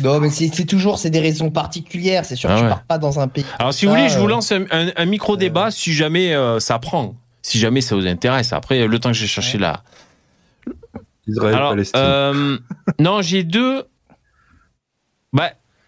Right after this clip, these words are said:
Speaker 2: Allez, on va dire que c'est plutôt celui-là le débat. Parce que j'allais dire, j'ai deux infos qui pourraient prêter à débat. Mais enfin, alors, les lunettes, c'est sur le nez, c'est pas en dessus de la casquette.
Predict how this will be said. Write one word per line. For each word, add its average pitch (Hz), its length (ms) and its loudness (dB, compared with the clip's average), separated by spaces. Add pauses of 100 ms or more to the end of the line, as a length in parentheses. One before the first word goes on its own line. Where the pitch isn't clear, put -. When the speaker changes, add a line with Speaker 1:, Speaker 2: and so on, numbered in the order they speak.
(2000)
Speaker 2:
Allez, 135 240 2
on 131 60 0
va 143 100 2
dire 185 140 -2
que 196 60 -6
c'est 165 100 -2
plutôt 160 280 0
celui-là 143 320 2
le 127 140 2
débat. 101 380 -2
Parce 120 140 2
que 147 120 0
j'allais 151 200 0
dire, 175 140 0
j'ai 151 200 -2
deux 196 240 0
infos 190 260 0
qui - 180 -6
pourraient 160 300 0
prêter 147 340 -2
à 131 100 2
débat. 127 420 0 (200)
Mais - 240 -4
enfin, 117 300 -2 (1300)
alors, 98 160 0
les 120 140 2
lunettes, 139 320 2
c'est 120 160 -6
sur 139 200 0
le 117 120 2
nez, 147 400 0
c'est - 160 -8
pas 123 140 -2
en 123 40 2
dessus 123 140 -4
de 135 40 -4
la 131 80 0
casquette. - 480 -6